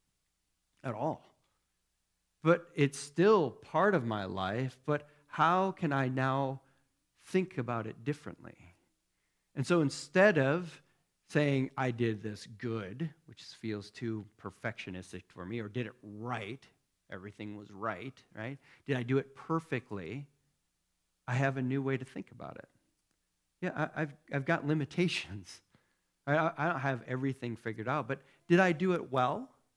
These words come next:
I can answer that with a yes. Yeah, I did it well. It, it actually opens it up to take feedback and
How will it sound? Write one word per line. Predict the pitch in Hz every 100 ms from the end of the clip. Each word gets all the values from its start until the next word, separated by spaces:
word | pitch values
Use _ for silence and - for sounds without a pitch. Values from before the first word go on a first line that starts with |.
| _ _ _ _ _ _ _ _ _ _ _ _ _ _ _ _ _ -
I | 110
can | -
answer | - 98 - 107
that | 101 -
with | 104
a | 101
yes. | 92 127 165 - _ _ _ _ _ _ _ _
Yeah, | 269
I | 240 123
did | 151
it | 156 -
well. | 180 254 - _ _ _ _ _ _ _ _
It, | - -
it | 196
actually | 190 208 220 190 175 -
opens | 208 208 208 202 151
it | 160
up | - 180 - -
to | - 139 127 120 - _ _
take | - 160 160
feedback | - 196 143 107 87 92 95 -
and | 107 98 98 95